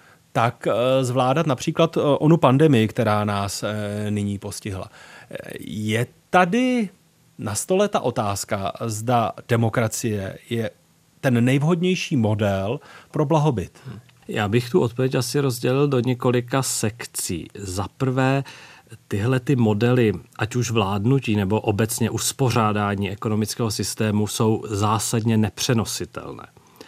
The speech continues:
Speaker 2: Oni jsou tak hluboce zakotveny v kultuře, v očekávání, v náboženství, v historii, že prostě nejde vzít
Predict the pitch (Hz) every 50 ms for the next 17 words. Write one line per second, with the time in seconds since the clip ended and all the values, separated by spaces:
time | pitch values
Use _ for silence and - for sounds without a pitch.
0 | - - - - - - _ - 110 101 110 110 - - 143 131 123 - 131 131
1 | 110 107 95 120 123 131 131 151 151 - - 135 113 104 110 107 - - 120 117
2 | 117 113 117 113 110 113 110 107 98 - - _ - 120 120 120 117 120 117 120
3 | 117 113 104 - 92 82 82 82 - - - - - 120 113 120 - - 127 123
4 | 123 113 98 95 92 92 95 90 87 85 82 85 82 80 - - - - - 101
5 | 92 90 101 110 107 101 110 120 123 135 156 139 120 120 101 90 92 87 - -
6 | - - 95 85 80 78 - _ - - - - 90 85 90 120 113 - - -
7 | - - 147 143 131 113 98 85 82 - - - - - - - - 95 95 110
8 | 107 101 113 107 - - 139 139 131 127 113 113 113 107 123 127 123 123 117 101
9 | 107 110 107 110 113 117 117 - -